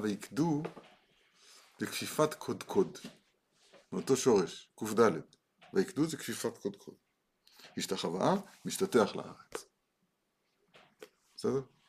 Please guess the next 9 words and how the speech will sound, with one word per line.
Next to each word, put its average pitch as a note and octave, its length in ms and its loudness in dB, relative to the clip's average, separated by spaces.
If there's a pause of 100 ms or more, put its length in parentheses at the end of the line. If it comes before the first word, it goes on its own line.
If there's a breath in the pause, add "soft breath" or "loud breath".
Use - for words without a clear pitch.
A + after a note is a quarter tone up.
(340 soft breath)
מה A2+ 160 8
אני A2 160 8
הקטן G2+ 260 2
לומד F2 200 -2
מכאן? G2+ 300 -8 (1120 loud breath)
אנחנו A#2+ 220 6
רוצים B2+ 320 6
להשתטח G2 440 4
לארץ. - 520 -8